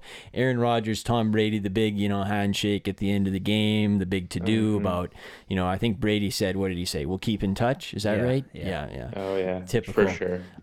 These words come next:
Speaker 1: I, I wanna say
Speaker 2: <laughs>
Speaker 1: that the Brady Rodgers, you could call it a rivalry if you want. In my life, this has been one of the most disappointing rivalries,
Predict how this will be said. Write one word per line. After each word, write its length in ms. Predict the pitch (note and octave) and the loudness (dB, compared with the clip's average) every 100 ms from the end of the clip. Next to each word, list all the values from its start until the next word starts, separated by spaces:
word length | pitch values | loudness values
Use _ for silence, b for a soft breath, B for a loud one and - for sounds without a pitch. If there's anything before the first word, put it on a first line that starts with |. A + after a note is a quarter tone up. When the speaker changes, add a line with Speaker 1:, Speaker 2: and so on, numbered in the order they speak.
| - | -2
Speaker 1:
I, 180 | D#3+ F3 | -2 0
I 100 | E3+ G3+ | 0 4
wanna 220 | G#3 E3 | 4 4
say 300 | C#3+ C#3+ C#3 | 4 4 4
Speaker 2:
<laughs> 80 | A#2+ | 2
Speaker 1:
that 120 | A2 - | -2 -4
the 100 | A2 | -4
Brady 380 | G#2 E3 G3+ D3+ | 4 4 4 4
Rodgers, 840 | C3 B2+ B2+ A#2 A#2 G#2 - - | 4 4 2 0 0 0 -4 -6
you 140 | A#2+ A#2+ | -2 -4
could 160 | - | -4
call 260 | - B2+ B2+ | -2 0 2
it 60 | G#2+ | 0
a 60 | |
rivalry 640 | F#2 G2+ G#2+ G#2+ G#2 G2+ G2+ | 0 0 0 -2 0 0 0
if 160 | - | -2
you 100 | F#2+ | 0
want. 320 | F#2+ G#2 G#2+ - - | 2 2 0 -4 -2
In 140 | G#2 | 2
my 180 | A#2+ C#3 | 4 4
life, 520 | C3 A2+ G#2 G2 - - | 4 2 0 -2 -8 -2
this 160 | B2+ | 0
has 140 | A2+ G2+ | 0 -2
been 180 | G#2+ G#2 | 0 0
one 140 | G#2 | 0
of 20 | |
the 60 | G2 G2 | 0 0
most 180 | F#2+ | -2
disappointing 760 | A#2 A2 G2+ - G#2+ G2 F#2+ F2+ | -2 -2 0 0 0 -2 0 0
rivalries, 720 | F2+ F#2 G2 F#2 F#2+ F#2+ - | 2 2 0 -4 -4 -2 -6